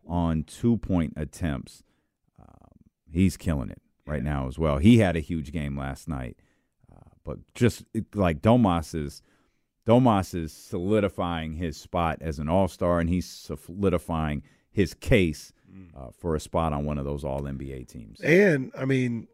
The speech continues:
Speaker 3: look, it is what it is. Like, we, we, we know the deal, but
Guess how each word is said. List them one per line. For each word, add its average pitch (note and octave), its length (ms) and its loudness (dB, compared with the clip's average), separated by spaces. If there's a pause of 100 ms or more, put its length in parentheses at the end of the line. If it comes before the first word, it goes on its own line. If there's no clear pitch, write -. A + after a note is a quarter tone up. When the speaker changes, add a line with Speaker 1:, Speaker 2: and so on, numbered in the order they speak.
(200)
Speaker 3:
look, A2 320 -4 (580)
it A2+ 300 -2
is A#2+ 200 2
what G#2+ 140 -2
it G2 100 -6
is. A#2 580 -2
Like, G2 280 -10 (460)
we, G2 140 -12 (760)
we, G#2+ 240 -4
we A2 240 -6
know A2 180 -4
the F#2 120 -10
deal, G2+ 380 0
but F#2+ 280 -8